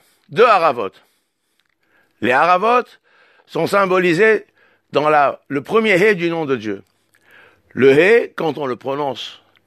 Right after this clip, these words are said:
se double, donc c'est un He et encore un He, ou un He ou un, et un Aleph, donc ça fait deux lettres. Ce sont le Netzach et le Hod. Ce sont les deux midot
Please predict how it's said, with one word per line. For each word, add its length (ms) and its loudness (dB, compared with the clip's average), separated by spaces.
se 180 -4
double, 440 2
donc 220 -2
c'est 280 -2
un 140 -4
He 380 0
et 140 -2
encore 380 -6
un 140 0
He, 180 0
ou 140 2
un 120 0
He 200 0
ou 180 -2
un, 180 0
et 100 -2
un 100 -2
Aleph, 340 -2
donc 200 -8
ça 100 -6
fait 160 0
deux 260 -4
lettres. 360 -2
Ce 120 -2
sont 200 2
le 100 2
Netzach 400 0
et 40 2
le 140 4
Hod. 360 -2
Ce 80 -16
sont 260 -6
les 180 2
deux 440 0
midot 560 0